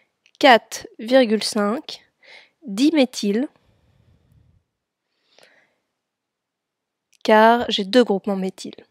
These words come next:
Le nom de cette molécule est donc le quatre virgule cinq diméthyl X deux N. On peut parfois voir dans de vieux livres la nomenclature suivante, quatre virgule cinq diméthyl deux X N.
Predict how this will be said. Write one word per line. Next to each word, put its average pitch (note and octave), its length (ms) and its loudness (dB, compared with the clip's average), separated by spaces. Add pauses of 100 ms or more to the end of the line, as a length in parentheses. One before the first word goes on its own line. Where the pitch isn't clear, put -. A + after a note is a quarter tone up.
(160)
Le G#3+ 160 6
nom B3 240 2
de F#3+ 100 -2
cette G3 220 -6
molécule A3+ 640 0 (100)
est B3 140 0
donc G3 500 -6
le G3 180 0 (140)
quatre - 380 0 (120)
virgule G#3+ 440 0
cinq A3 460 -2 (360)
diméthyl A3+ 760 0 (120)
X G#3 300 0
deux F#3+ 260 0 (140)
N. F3 200 -4 (440)
On G#3+ 100 -2
peut A#3 140 2
parfois A3 380 2
voir G3+ 280 4
dans B3 140 -2
de A#3+ 100 2
vieux G#3+ 180 2
livres B3+ 400 -2 (280)
la G#3 120 4
nomenclature B3+ 840 0
suivante, A3 720 -2 (420)
quatre C4+ 340 4
virgule A3+ 360 0
cinq A#3+ 460 -2 (100)
diméthyl A#3 800 -2 (180)
deux A#3 320 2 (220)
X - 260 -4
N. F3+ 280 2